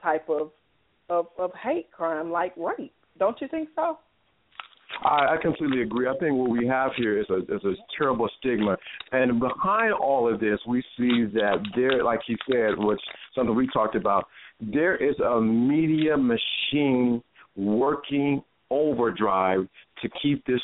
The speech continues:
Speaker 2: story alive. They
Speaker 1: Mm-hmm.
Speaker 2: are doing, because every time it hits the news, hits Twitter, hits anywhere else, people get
Speaker 1: Mm-hmm.
Speaker 2: paid for this story.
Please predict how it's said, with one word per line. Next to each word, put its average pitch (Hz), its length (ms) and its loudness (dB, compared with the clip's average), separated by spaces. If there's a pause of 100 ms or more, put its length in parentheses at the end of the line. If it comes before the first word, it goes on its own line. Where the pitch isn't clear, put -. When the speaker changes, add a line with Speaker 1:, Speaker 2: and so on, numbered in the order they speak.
Speaker 2:
story 113 420 2
alive. 92 540 2 (720)
They 107 60 0
Speaker 1:
Mm-hmm. 131 380 4
Speaker 2:
are 117 200 2
doing, 123 180 2
because 110 360 -2 (120)
every 151 380 2
time 147 340 2
it 117 140 -2 (120)
hits 147 200 0 (100)
the 120 60 2
news, 131 480 2 (240)
hits 104 180 0 (180)
Twitter, 143 440 2 (160)
hits - 240 -2 (120)
anywhere 151 420 2
else, 113 240 2 (440)
people 185 300 0
get 123 220 0
Speaker 1:
Mm-hmm. 185 160 -4
Speaker 2:
paid 135 380 2
for 113 140 0
this 110 260 0
story. 104 380 0